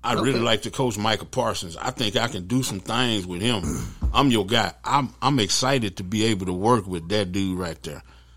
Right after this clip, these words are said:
Speaker 1: So
Speaker 2: All right.
Speaker 1: that's
Speaker 2: I buy that. I
Speaker 1: yeah.
Speaker 2: don't have any disagreement with that.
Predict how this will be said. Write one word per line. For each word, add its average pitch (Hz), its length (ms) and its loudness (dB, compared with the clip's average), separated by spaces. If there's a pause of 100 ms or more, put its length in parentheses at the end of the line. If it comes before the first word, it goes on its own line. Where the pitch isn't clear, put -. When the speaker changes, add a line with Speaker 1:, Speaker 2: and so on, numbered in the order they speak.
(200)
Speaker 1:
So - 160 -2
Speaker 2:
All 294 100 2
right. 359 100 -6 (320)
Speaker 1:
that's 107 180 2
Speaker 2:
I 214 120 4
buy 185 180 8
that. 262 300 0
I 170 60 0
Speaker 1:
yeah. 196 60 4
Speaker 2:
don't 208 160 2
have 190 240 4
any 160 180 6
disagreement 147 600 6
with 104 140 2
that. - 200 -2